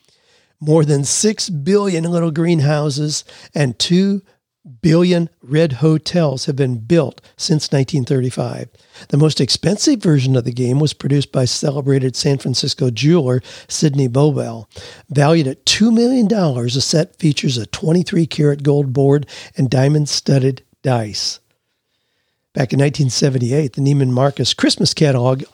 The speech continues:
offered a chocolate version of the game priced at six hundred dollars. Well, the longest game in history lasted seventy days, and of course, you can now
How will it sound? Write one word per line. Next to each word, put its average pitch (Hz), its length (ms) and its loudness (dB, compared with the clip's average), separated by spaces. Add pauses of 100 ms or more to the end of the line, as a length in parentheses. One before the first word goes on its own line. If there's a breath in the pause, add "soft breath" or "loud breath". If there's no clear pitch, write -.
offered 147 280 0
a 139 80 2
chocolate 247 540 -2
version 127 520 0 (340 loud breath)
of 135 120 0
the 147 80 2
game 120 320 2
priced 139 320 0
at 135 60 -6
six - 260 -2
hundred 127 260 0
dollars. 127 640 -6 (1040 loud breath)
Well, 135 100 2
the 120 100 0
longest 139 420 2
game 139 300 2
in 131 220 0
history 135 380 0
lasted 123 400 -4
seventy 180 520 0
days, 175 420 0
and 143 140 -4
of 139 100 -10
course, 135 300 -4
you 135 80 -6
can 127 160 -6
now 127 300 -2